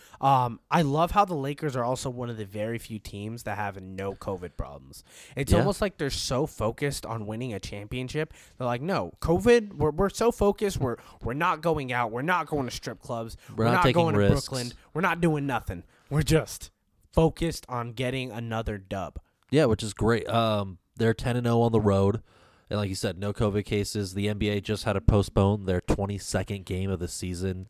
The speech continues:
Speaker 2: uh,
Speaker 1: Insane.
Speaker 2: yesterday.
Speaker 1: Was it the Grizzlies? I think
Speaker 2: Yeah,
Speaker 1: it
Speaker 2: the
Speaker 1: was
Speaker 2: Grizzlies
Speaker 1: Grizzlies,
Speaker 2: game,
Speaker 1: yeah.
Speaker 2: yeah.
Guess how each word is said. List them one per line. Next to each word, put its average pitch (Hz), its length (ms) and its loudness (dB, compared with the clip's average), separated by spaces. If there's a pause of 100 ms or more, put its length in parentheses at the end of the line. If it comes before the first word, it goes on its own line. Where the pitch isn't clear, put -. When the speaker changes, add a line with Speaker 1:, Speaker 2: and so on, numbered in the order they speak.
Speaker 2:
uh, 87 300 -4
Speaker 1:
Insane. 190 180 -2
Speaker 2:
yesterday. 104 560 2
Speaker 1:
Was 131 140 -4
it 127 40 -8
the 139 60 -6
Grizzlies? 165 600 -2
I 135 40 -10
think 123 80 0
Speaker 2:
Yeah, 123 60 8
Speaker 1:
it - 40 6
Speaker 2:
the - 40 4
Speaker 1:
was - 80 2
Speaker 2:
Grizzlies 101 340 4
Speaker 1:
Grizzlies, 92 120 0 (100)
Speaker 2:
game, 90 80 0
Speaker 1:
yeah. - 0 -
Speaker 2:
yeah. 92 200 2